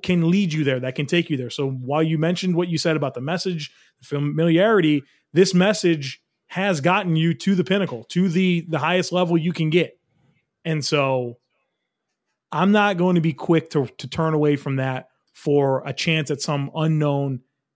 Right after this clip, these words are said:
and what comes with shifting coaches, all the continuity that's lost, the, the personnel turnover, everything's has to be changed over, and it's a big, big, big deal. So I, I j-, I don't think that Dan Quinn's n-,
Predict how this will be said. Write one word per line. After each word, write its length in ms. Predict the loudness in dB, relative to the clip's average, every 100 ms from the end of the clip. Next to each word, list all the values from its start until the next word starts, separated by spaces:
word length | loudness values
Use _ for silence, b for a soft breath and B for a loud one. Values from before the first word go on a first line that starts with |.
| _ _ -10
and 500 | -6 -4 -4 -6 -10 _ _ _ _
what 400 | -6 2 2 2
comes 360 | 0 2 2 4
with 220 | 2 0
shifting 380 | -2 -4 -2 -4
coaches, 440 | -2 -2 -2 -4 -6 b b b
all 200 | 0 2
the 100 | 2
continuity 500 | -2 -2 0 2 2
that's 220 | 0 -2
lost, 360 | -2 0 -2 -4
the, 260 | -8 -8 -10
the 140 | -12 -6
personnel 560 | -2 -2 0 -2 -2
turnover, 420 | -2 -4 -2 -4 -4
everything's 640 | -4 0 0 2 0 0 -6 b b
has 260 | -4 -2 -2
to 100 | -4
be 120 | -4
changed 540 | -4 -2 0 0 2
over, 460 | 2 4 2 0 -2 b b b -2
and 120 | 0
it's 140 | 0
a 60 | 0
big, 260 | 2 2
big, 200 | 2 0
big 200 | 0 -2
deal. 220 | -4 -14 -14
So 340 | -10 -10 -10 -14 _ _ _ -10
I, 120 | -8 0
I 140 | 2
j-, 140 | 2
I 200 | 2 2
don't 220 | 2 2 -2
think 200 | -6 -6
that 120 | -8
Dan 220 | -10 -12
Quinn's 400 | -12 -12 -12 -10
n-, 240 | -6 -6